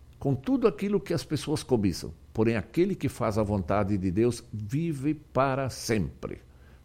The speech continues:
Para sempre. Ele fala dos cristãos que estão com Deus. Em Ju-, primeiro João cinco, onze ainda: "E este é o testemunho: Deus nos deu a vida eterna, e essa vida é a nossa, é nossa por meio do, do seu Filho."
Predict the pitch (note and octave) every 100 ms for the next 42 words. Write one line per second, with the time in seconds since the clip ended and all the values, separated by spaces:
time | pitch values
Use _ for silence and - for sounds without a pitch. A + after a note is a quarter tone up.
0 | - - - G#2 G#2+ G#2 - - E2 C#2+
1 | - - D2 - A2 D3 - D3 D3+ E3
2 | E3+ - F3+ - B2 B2+ C3 - - -
3 | - A2 - G2 G2 F#2 E2+ E2 - -
4 | - - - - - - C3+ C3+ A2+ -
5 | B2+ C#3+ D3 A#2 D3 - D3 D#3+ B2 B2+
6 | D#3+ A#2 A2 C3 C#3 G#2 D2 - - -
7 | - - - C3 C#3 F#3+ F#3+ D#3 D#3+ D#3
8 | - C3+ C3+ B2 F#2 D2 - G2+ F3+ G3+
9 | C#3+ D3 - D3 D3 B2 F2+ C#3+ G3+ F3
10 | D#3+ - B2 F#2+ F2 - - - - B2
11 | - A#2 C3 C3 B2 A#2+ C#3 - G#2+ -
12 | - A#2 B2 C#3 D#3+ - C3+ C3+ D3 F3
13 | G3 F#3 D3+ E3+ B2 D#3 - D#3 E3 -
14 | C3 G2